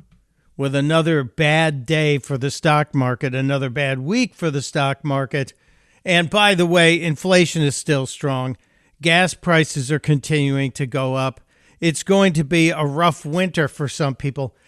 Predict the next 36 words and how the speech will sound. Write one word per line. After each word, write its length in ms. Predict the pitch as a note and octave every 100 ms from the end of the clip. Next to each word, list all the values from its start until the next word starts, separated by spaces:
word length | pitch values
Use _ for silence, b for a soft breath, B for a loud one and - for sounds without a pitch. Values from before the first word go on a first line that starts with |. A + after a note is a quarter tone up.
| b
And 280 | A#3 A3+ G#3 -
if 200 | A3+ A#3+
you 80 |
think 320 | G#3 C4 E4+ B3+
about 320 | F3+ D#3+ D3+
it, 180 | D3+ - _ _ _ _ _ _ -
we 200 | G3+ A3+
actually 360 | B3 - A#3+
have 180 | F#3 G3
it 180 | F3+ B2
better 280 | F#3+ A#3 G3
than 180 | E3
most 220 | E3 E3+ -
of 60 |
the 100 | D#3+
world. 320 | D#3 A3 G#3+
I 80 | D3+
read 180 | D3+ E3+
a 60 | D3+
story 320 | - F#3+ E3+
today 340 | F3 D#3 E3
that 220 | D3 D#3
the 80 | -
people 320 | - F#3+ E3+
in 100 | D3+
Poland 760 | B2+ - A#3+ C#4 A#3 C#3+ C#3 - _ _ _ _ _ _ _ _
are 140 | - F3
burning 540 | - G#3 A#3 A#3+ A3+
their 180 | G3 F#3
household 760 | B2+ E3 A3 - G3+ G3+ F#3 -
trash 600 | - G#3 G#3 G3 F#3 -
in 300 | - F3 E3
order 260 | F3+ F#3
to 200 | F3 -
stay 420 | D3+ - F#3 F3 E3
warm 480 | D3 F3 F3 A#2